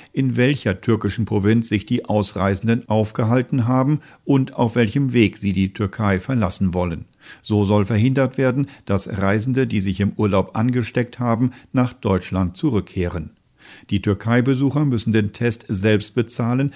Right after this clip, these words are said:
er soll zwischen fünfzehn und dreißig Euro kosten. Wer dabei positiv getestet wird,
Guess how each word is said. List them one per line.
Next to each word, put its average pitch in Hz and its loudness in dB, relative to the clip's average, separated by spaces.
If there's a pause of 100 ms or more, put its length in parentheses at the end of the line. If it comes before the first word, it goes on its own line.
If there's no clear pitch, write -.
(140)
er 104 -2
soll 101 2
zwischen 101 -2
fünfzehn 113 -2
und 110 0
dreißig 95 -2
Euro 95 0
kosten. 90 -4 (500)
Wer 101 0
dabei 98 2
positiv 127 0
getestet 107 0
wird, 123 2